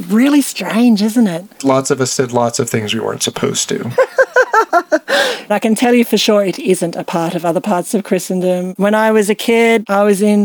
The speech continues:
Speaker 1: numerous sects of Christianity, from whatever our version of Baptist is over here to A O G, which is, like, this Pentecostal thing.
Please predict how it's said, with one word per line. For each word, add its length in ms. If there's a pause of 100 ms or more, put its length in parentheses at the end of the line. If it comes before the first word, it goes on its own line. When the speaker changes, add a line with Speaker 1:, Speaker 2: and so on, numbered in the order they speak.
(120)
Speaker 1:
numerous 960
sects 600
of 200
Christianity, 840
from 500
whatever 360
our 200
version 360
of 200
Baptist 480
is 160
over 280
here 460
to 300
A 220 (120)
O 60
G, 360
which 220
is, 140
like, 220
this 160
Pentecostal 840
thing. 400